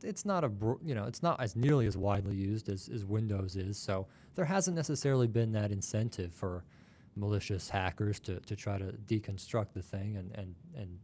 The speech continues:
you know, really find, you know, tons and tons of dangerous exploits.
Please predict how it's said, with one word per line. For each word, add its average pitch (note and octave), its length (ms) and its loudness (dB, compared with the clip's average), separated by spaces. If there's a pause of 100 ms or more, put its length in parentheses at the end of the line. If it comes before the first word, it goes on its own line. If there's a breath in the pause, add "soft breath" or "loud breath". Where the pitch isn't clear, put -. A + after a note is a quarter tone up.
you G#2+ 80 -6
know, F2+ 160 -4
really G#2+ 240 2
find, F#2+ 440 -4 (160)
you A#2 80 -8
know, F2+ 180 -10 (100)
tons G#2+ 320 -2
and F#2+ 100 -4
tons G2+ 220 0
of F#2 100 -6
dangerous F#2 380 -2
exploits. - 400 -4